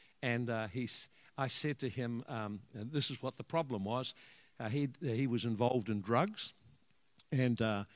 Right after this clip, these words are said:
he, they get him clean, and then he's back in it again, back in it again, back in it. And this, then they said a couple of interesting things. They said,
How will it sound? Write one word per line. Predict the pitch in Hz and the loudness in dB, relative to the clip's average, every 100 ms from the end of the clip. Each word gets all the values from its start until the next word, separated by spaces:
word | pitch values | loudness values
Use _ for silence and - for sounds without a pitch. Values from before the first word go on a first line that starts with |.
| - - _ | -20 -20 _
he, | 127 | -4
they | 123 117 | -2 -2
get | 104 147 | 0 2
him | 120 | 0
clean, | 107 - 165 143 | -2 -2 0 0
and | 101 113 | 0 -2
then | 113 | -2
he's | 101 113 | -4 -6
back | 90 120 - | 0 0 2
in | 139 | -2
it | 113 | -2
again, | 113 117 110 | -4 -4 -4
back | 104 107 - | -2 -4 -2
in | 107 | -4
it | 101 | -4
again, | 95 107 | -4 -4
back | 107 - | -4 -4
in | 120 | -6
it. | 110 - - | -6 -12 -4
And | 139 | 0
this, | 190 | 2
then | 190 151 220 | 0 0 0
they | 202 | 0
said | - 175 | 0 -2
a | |
couple | 151 185 180 | -4 -4 -2
of | |
interesting | 165 165 - 104 | -2 -2 -4 -4
things. | 101 87 | -4 -6
They | 101 | -4
said, | - 160 | 0 0